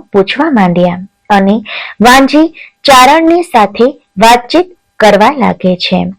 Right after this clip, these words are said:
આમ બંને વચ્ચે થોડો ઘણો પરિચય થાય છે. તેથી વાંજી ચારણને કહે છે કે, "બાપુ, હું કંઈક જાણું છું." એટલે કવિરાજ બોલ્યા, "બેટા, તું શું જાણે છે?"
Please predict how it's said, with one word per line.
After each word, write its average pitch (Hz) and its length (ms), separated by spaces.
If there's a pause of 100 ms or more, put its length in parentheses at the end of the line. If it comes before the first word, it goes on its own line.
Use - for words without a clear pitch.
(260)
આમ 240 280 (340)
બંને 269 300
વચ્ચે 269 440 (480)
થોડો 339 260
ઘણો 277 320
પરિચય 214 640
થાય 180 320
છે. 180 380 (320)
તેથી 226 400 (380)
વાંજી 269 480
ચારણને 226 720
કહે 190 320
છે 233 220
કે, 262 280 (280)
"બાપુ, 220 460 (320)
હું 339 140
કંઈક 392 300 (240)
જાણું 240 360
છું." 185 340 (320)
એટલે 254 300
કવિરાજ 233 500 (140)
બોલ્યા, 180 400 (240)
"બેટા, 208 400 (400)
તું 403 140
શું 466 300
જાણે 190 320
છે?" 185 300